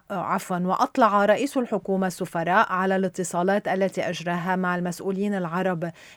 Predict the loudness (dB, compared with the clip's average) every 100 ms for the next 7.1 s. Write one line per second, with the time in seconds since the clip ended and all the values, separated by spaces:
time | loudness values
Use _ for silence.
0 | -4 -2 0 0 0 -4 -2 -4 -2 -2
1 | -2 -4 -4 -4 -4 -4 -4 -2 -4 -2
2 | -4 -6 -10 _ 0 0 -2 -4 -4 -4
3 | -2 -2 -2 -4 -4 -4 -2 -2 0 -2
4 | -2 -4 -4 -2 -2 -4 -4 -2 0 0
5 | 2 2 0 0 0 0 0 0 -4 -20
6 | _ -2 -2 -2 -6 -4 -6 -8 -14 -14